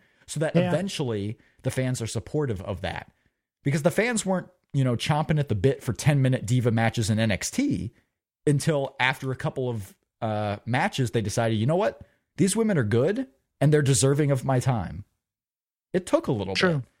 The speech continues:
Speaker 1: People weren't chomping
Speaker 2: Yeah.
Speaker 1: at the bit for ten-minute Page matches on T V. It took the
Speaker 2: No.
Speaker 1: building of a division for fans to like it. People aren't
Speaker 2: Mm-hmm.
Speaker 1: going to love a ten-minute WrestleMania Divas match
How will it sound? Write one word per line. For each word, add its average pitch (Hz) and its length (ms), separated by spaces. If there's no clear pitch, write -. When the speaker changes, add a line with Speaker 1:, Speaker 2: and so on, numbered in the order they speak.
Speaker 1:
People 269 200
weren't 247 120
chomping 247 220
Speaker 2:
Yeah. 214 80
Speaker 1:
at 190 60
the 170 60
bit 180 160
for - 80
ten-minute 165 400
Page 156 380
matches 104 380
on 107 120
T 110 200
V. 107 280
It 143 160
took 202 180
the 160 80
Speaker 2:
No. 165 140
Speaker 1:
building 165 320
of 139 80
a 139 40
division 113 460
for 98 100
fans 117 300
to - 60
like 120 260
it. - 160
People 202 220
aren't 190 200
Speaker 2:
Mm-hmm. 175 60
Speaker 1:
going 175 120
to 156 140
love 127 480
a 113 100
ten-minute 131 560
WrestleMania 120 520
Divas 127 340
match 87 340